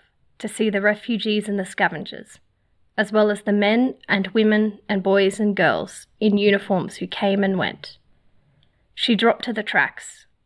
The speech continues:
and she moved to the dark corner, crawling through the dust and grime to help cover up the colour of her spots and outfit. Too many for her to slip across the platform. Would she have an opening?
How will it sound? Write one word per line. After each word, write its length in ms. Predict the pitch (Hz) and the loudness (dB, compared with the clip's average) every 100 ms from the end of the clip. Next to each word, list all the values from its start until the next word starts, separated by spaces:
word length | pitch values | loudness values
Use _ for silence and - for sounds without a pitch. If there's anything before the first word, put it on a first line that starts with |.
| - | -4
and 140 | 214 190 | -2 0
she 140 | 214 | 0
moved 340 | 202 208 208 | 2 2 0
to 60 | - | -4
the 100 | 196 | -4
dark 460 | 190 185 180 - - | 2 4 2 -2 -12
corner, 440 | - 143 80 208 - _ _ _ _ _ _ _ _ _ | -8 -6 -6 -8 -12 _ _ _ _ _ _ _ _ _
crawling 360 | - 233 226 220 | 0 2 2 -2
through 200 | - 226 | -4 -4
the 80 | 202 | -2
dust 480 | 190 208 - - - | 0 0 -2 -18 -10
and 160 | 233 220 | -4 0
grime 400 | 208 185 170 - _ - | 2 2 0 -6 _ -14
to 80 | |
help 320 | - 196 - - | -4 -4 -4 -4
cover 320 | - 208 208 | -4 2 2
up 200 | 190 - | 0 -6
the 80 | 208 | -8
colour 360 | - 196 196 | -2 0 0
of 100 | 202 | -2
her 140 | - 196 | -6 -10
spots 540 | - 202 - - - | -4 -4 -4 -8 -8
and 180 | 226 208 | -2 2
outfit. 480 | 170 - - - - _ _ _ _ _ _ _ _ _ _ - | 0 0 -8 -14 -14 _ _ _ _ _ _ _ _ _ _ -2
Too 180 | 269 | 4
many 240 | 254 233 202 | 6 6 2
for 160 | - | -2
her 160 | 180 202 | -2 -2
to 80 | 190 | -2
slip 280 | - 208 202 | -4 -4 -4
across 380 | 190 208 196 | -2 0 0
the 120 | - 190 | -4 -4
platform. 680 | 214 190 - 175 165 208 _ _ _ _ _ _ _ | 0 0 -2 -8 -8 -10 _ _ _ _ _ _ _
Would 120 | 233 214 | -4 -2
she 140 | 226 | -2
have 180 | 214 202 | -2 0
an 100 | 190 | -2
opening? 420 | 185 233 247 339 | -4 -4 -4 -6